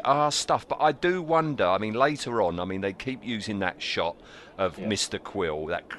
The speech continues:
Speaker 1: horrible face he's pulling, for when he's battling with Jamie. And I'm just wondering if we had clips of that, it might water it down and diminish it somewhat, 'cause
Speaker 2: You're,
Speaker 1: that's
Speaker 2: you're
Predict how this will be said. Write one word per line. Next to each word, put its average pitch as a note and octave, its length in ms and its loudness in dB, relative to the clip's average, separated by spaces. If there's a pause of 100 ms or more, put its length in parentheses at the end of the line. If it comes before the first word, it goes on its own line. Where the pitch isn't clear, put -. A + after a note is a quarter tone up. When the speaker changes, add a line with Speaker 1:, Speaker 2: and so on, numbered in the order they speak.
Speaker 1:
horrible G2 600 2
face F#2+ 340 -2
he's F2 160 -8
pulling, E2 400 -6 (300)
for A#2+ 300 2
when A2+ 320 2
he's A2 320 -4
battling G2+ 400 0
with F#2+ 180 -4
Jamie. G#2+ 460 2
And F#2 100 0
I'm B2+ 140 0
just C#3 200 -6
wondering D3 580 2
if C#3 180 -2
we C#3 140 -2
had C3+ 220 0
clips - 400 -2
of G#2 140 -2
that, G2 340 2
it A#2 180 -4
might B2 320 0 (200)
water A2+ 380 -6
it - 100 -8
down G#2+ 240 2
and G2+ 120 -4
diminish G#2+ 540 0
it D#2+ 160 -6
somewhat, D#2 420 -4
'cause - 80 -4
Speaker 2:
You're, B2 80 0
Speaker 1:
that's E3 200 6 (140)
Speaker 2:
you're - 20 -4